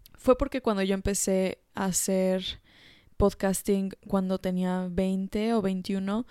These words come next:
yo me acuerdo que con mi primer podcast yo co-, compartía cosas que leía, que un poquito parecido a esto. Y me acuerdo que alguna vez me dijo una chava que era mi amiga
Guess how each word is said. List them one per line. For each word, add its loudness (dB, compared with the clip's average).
yo 4
me 6
acuerdo 6
que 4
con 0
mi 0
primer -4
podcast -2
yo -2
co-, -4
compartía -4
cosas -4
que 0
leía, 0
que -6
un -2
poquito 0
parecido -2
a 0
esto. -6
Y -4
me -2
acuerdo -2
que -4
alguna -2
vez -2
me -4
dijo -4
una -6
chava -2
que -8
era -6
mi -8
amiga -8